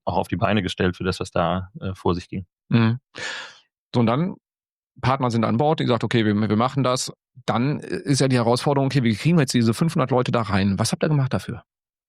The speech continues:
Speaker 1: Wir haben natürlich, also den, den Vorteil, den wir haben, sind natürlich die, die Betriebe auch, die,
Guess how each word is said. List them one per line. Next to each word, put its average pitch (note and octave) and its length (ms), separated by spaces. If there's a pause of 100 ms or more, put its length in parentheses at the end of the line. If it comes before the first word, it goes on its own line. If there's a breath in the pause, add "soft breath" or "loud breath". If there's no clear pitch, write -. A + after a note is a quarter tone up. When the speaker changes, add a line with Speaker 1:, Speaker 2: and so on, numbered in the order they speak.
(300 soft breath)
Speaker 1:
Wir G2 60
haben G#2+ 80
natürlich, A2+ 280 (260)
also G#2 260 (180)
den, F#2+ 320
den F2+ 140
Vorteil, G#2 240
den F#2+ 120
wir F2+ 120
haben, F#2+ 500
sind F#2 140
natürlich F2+ 280
die, F#2 220
die E2+ 100
Betriebe F2 440
auch, D#2+ 180
die, E2+ 340